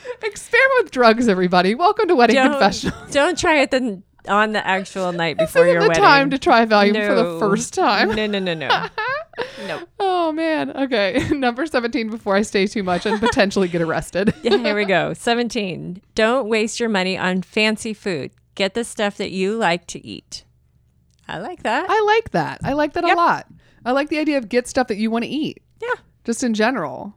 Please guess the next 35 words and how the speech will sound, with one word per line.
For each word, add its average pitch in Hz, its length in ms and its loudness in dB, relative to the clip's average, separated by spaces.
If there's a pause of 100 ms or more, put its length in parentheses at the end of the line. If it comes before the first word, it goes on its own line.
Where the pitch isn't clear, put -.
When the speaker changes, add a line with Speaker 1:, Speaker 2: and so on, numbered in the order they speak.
Speaker 2:
Yeah. 370 320 -4
Speaker 1:
'Cause 277 120 0
that 240 120 2
probably 302 220 2
means 269 200 0
it's 226 140 -4
what 220 340 -2
people 226 240 -4
around 202 260 -2
you 254 80 -2
wanna 175 180 -4
eat. 185 260 -8
And 208 100 -10
if 208 100 -8
they 226 120 -4
don't, 226 400 -6
screw 277 240 -12
'em. 190 120 -8 (480)
Speaker 2:
There 170 160 -12
you 185 80 -10
go. 226 340 -6
Speaker 1:
But 302 100 0
yeah, 480 180 6
I 247 120 4
do 269 200 2
think 349 160 -4
the 285 120 0
idea 214 400 2
of 175 120 -2
not 175 260 -2
going 180 240 -2
to, 180 80 -4
like, 170 180 -4
the 175 100 -2
fanciest 156 840 -6